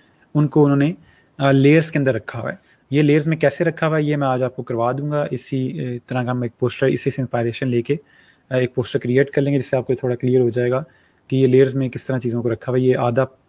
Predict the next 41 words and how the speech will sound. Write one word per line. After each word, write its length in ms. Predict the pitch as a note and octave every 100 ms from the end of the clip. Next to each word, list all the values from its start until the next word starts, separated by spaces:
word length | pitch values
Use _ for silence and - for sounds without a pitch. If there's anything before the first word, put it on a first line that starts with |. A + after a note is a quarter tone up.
| -
पीछे 300 | B2 - C#3
है 240 | C3 B2+
और 120 | B2
आधा 180 | A#2+ A2+
front 320 | A#2+ A#2+ A#2+
पे, 100 | B2
तो 80 | A#2+
वो 60 | A2+
कैसे 260 | A#2+ -
बना 160 | A#2 A#2
हुआ 100 | A#2
है। 280 | - _ _ - - - - - -
उसके 160 | D3+ F#3
बाद 220 | F3 F3
आप 200 | D3 C#3+
humor, 400 | - D3 D#3+ D#3
अ, 240 | D#3 D3 C3
ज़रूर 260 | C3 C#3+
यूज़ 200 | C#3+ C#3
कर 100 | -
सकते 280 | B2+ C3 C#3+
हैं। 120 | C#3
मैंने 140 | C3+ C3
आपको 160 | - -
पहले 200 | B2+ C#3
भी 100 | C3+
design 240 | B2+ B2+
में 140 | C3
कहता 240 | A#2+ A#2+ C3
हूँ 80 | B2+
कि 40 |
आप 160 | B2 C3
लोग 120 | C3
जहाँ 200 | B2 B2+
पे 120 | B2+
आपको 180 | A#2+ A#2+
लगता 280 | A2+ - B2+
है 120 | B2+
कि 140 | -
humor 240 | A2+ A#2+ A#2+
add 140 | A#2